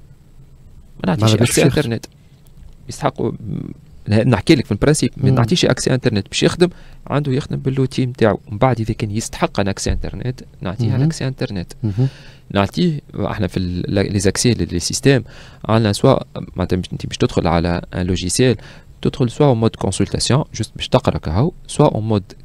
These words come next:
Speaker 1: كرياسيون، سوا اون مود موديفيكاسيون.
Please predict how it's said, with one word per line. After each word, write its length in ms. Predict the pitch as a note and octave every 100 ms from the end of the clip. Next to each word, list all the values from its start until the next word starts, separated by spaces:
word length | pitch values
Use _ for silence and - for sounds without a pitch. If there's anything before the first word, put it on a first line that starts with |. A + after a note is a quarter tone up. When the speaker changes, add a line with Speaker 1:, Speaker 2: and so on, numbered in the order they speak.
| -
Speaker 1:
كرياسيون، 580 | - G#2+ D#2+ - A2 D3 - - - -
سوا 300 | - D#3 -
اون 220 | C#3 G#2
مود 260 | G#2+ G#2+ G#2+
موديفيكاسيون. 880 | A2+ A2+ G2+ - - - - A2+